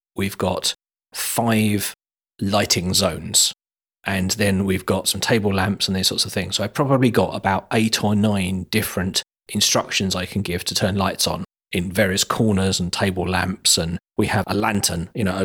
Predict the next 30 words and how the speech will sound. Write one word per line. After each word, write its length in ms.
sort 80
of 100
a 60
glass 340
window 300
in 120
the 80
roof 260
of 100
our 240
kitchen, 300
and 100
that's 160
got 140
some 120
lighting 380
in 80
it, 100
and 100
we 60
can 120
say, 200
"Turn 240
the 80
lights 240
on 120
in 100
there 240
as 100
well." 240